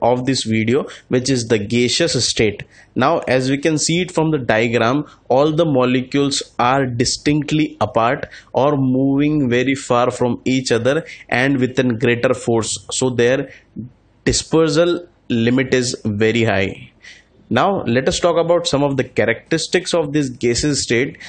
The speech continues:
Let us start with the first thing. They have fluidity, which means they can flow, move from or flow from one place to another very easily and in any conditions. Second is they have high compressibility, which means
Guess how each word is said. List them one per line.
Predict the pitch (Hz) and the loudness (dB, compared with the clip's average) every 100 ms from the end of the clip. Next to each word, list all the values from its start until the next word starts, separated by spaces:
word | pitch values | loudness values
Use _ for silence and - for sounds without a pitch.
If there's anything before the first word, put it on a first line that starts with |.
| - - | -8 -2
Let | 123 | 0
us | 147 | 0
start | - 147 147 | 0 2 2
with | 151 | 0
the | |
first | 143 131 143 - | 0 0 0 0
thing. | 147 135 | 0 0
They | 120 123 117 | 0 2 2
have | 131 131 | 0 0
fluidity, | - 123 127 117 117 | 0 0 2 0 0
which | 117 117 - | 0 -2 -2
means | 120 131 - - - | 0 0 -4 -14 -4
they | 117 117 | 0 0
can | 127 123 | 0 -2
flow, | 117 123 123 120 123 - | -4 -2 0 0 0 0
move | 123 117 123 143 139 - | 0 0 2 0 -2 0
from | 123 131 160 - | 0 0 -2 -4
or | 110 123 151 - | 0 0 0 -6
flow | - 127 131 | -2 0 2
from | 135 127 | 0 0
one | 120 117 | 0 0
place | 117 120 | 0 -2
to | - | 0
another | 110 110 117 113 | 0 0 0 0
very | 113 117 123 | 0 2 0
easily | 117 107 113 113 143 - - - - | 0 0 0 0 -2 -4 -14 -10 -4
and | 113 113 117 | 0 0 0
in | 127 127 - | 0 -4 -2
any | 123 143 | 0 2
conditions. | 127 107 110 110 101 - - - | 2 0 0 -2 -2 -8 -16 -12
Second | - 139 175 180 | -2 -2 0 0
is | 165 123 | -2 0
they | 143 | 2
have | 147 120 | 2 0
high | 120 139 | 0 0
compressibility, | 139 127 123 120 120 117 120 127 | 0 0 0 0 0 0 0 -2
which | 127 - | -2 -2
means | 131 135 143 - | 0 0 -2 -4